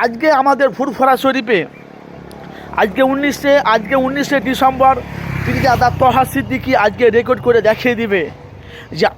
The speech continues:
আ-, আপনারা জানেন যে তোহা সিদ্দিকী যেখানে বক্তব্য রাখে, সেখানে বম ব্লাস্ট হয়, বম ব্লাস্ট হয়। আজকে ফুরফুরা শরীফের পীরজাদা তোহা সিদ্দিকী আজকে ডাক দিয়েছে। প্রত্যেকটা ভাইকে বলছি আমি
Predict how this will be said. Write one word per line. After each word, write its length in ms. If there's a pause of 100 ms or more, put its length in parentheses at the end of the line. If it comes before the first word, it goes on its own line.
আ-, 200
আপনারা 320 (140)
জানেন 280 (220)
যে 80 (220)
তোহা 280
সিদ্দিকী 340 (100)
যেখানে 260 (140)
বক্তব্য 380 (140)
রাখে, 180 (100)
সেখানে 240 (100)
বম 140 (100)
ব্লাস্ট 280 (120)
হয়, 160 (1040)
বম 200 (180)
ব্লাস্ট 340 (120)
হয়। 200 (400)
আজকে 240 (120)
ফুরফুরা 460
শরীফের 440
পীরজাদা 480
তোহা 280
সিদ্দিকী 420
আজকে 180 (100)
ডাক 160 (120)
দিয়েছে। 300 (520)
প্রত্যেকটা 520 (120)
ভাইকে 320 (100)
বলছি 240 (120)
আমি 160